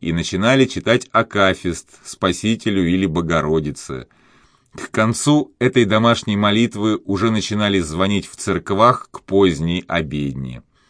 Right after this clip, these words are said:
Примечание. Чехов Алексей. Из детских лет Антон Павловича Чехова. Чехов в воспоминаниях современников.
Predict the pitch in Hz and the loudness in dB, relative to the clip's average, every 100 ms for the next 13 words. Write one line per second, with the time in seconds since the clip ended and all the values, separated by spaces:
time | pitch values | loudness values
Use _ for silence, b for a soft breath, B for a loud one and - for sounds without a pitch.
0 | _ _ _ _ _ _ 82 104 113 - | _ _ _ _ _ _ -2 0 -2 -2
1 | 76 69 64 60 - _ b b b b | -4 -4 -8 -14 -18 _ b b b b
2 | b b _ - 131 - 139 127 - _ | b b _ 6 6 6 2 2 -6 _
3 | _ - 110 92 - - 104 101 87 b | _ 0 2 0 -4 -2 0 -2 -4 b
4 | b b 85 92 80 131 131 - 110 95 | b b -4 -4 4 2 2 -4 -4 -2
5 | 82 80 - - _ _ 92 85 98 95 | 0 -2 -4 -14 _ _ -4 -4 -2 -4
6 | 87 87 92 - - 69 69 - 60 60 | -2 -2 -2 -4 -8 -6 -6 -8 -12 -12
7 | - _ _ _ _ _ _ - 135 143 | -16 _ _ _ _ _ _ 4 4 4
8 | 135 80 78 82 95 - 87 80 85 104 | -4 -8 -8 -4 -4 -2 -4 -2 0 0
9 | 101 - 92 87 85 78 71 65 64 58 | -2 -4 -4 -2 -2 -2 -4 -8 -12 -16
10 | - | -18